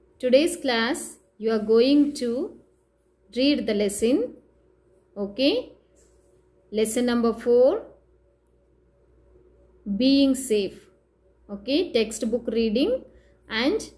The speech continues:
you are going to learn new words from lesson number three, lesson number four.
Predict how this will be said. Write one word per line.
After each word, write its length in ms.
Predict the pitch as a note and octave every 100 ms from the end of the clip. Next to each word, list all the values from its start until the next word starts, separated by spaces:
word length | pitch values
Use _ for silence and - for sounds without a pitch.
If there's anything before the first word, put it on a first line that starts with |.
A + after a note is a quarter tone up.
| _ _ _ _ _ _ _ _ _ _
you 160 | A3+ A#3
are 100 | A3 A#3
going 260 | A#3 A#3+ A#3+
to 100 | A#3+
learn 460 | A3 G#3+ C4+ B4 - _ A3
new 360 | A3+ C4+ D#4+ C#4 G#3+
words 360 | A3+ C#4 - - _ _ _ _ _
from 440 | - B3 C4 A4+ - - _ _ -
lesson 340 | G#3 G#3+ A#3
number 340 | A3 A3 B3 A#4 - - - -
three, 300 | G#3 G3+ - - -
lesson 300 | A3 A3 A#3
number 260 | A3 A#3+ -
four. 440 | - A3 F#3 -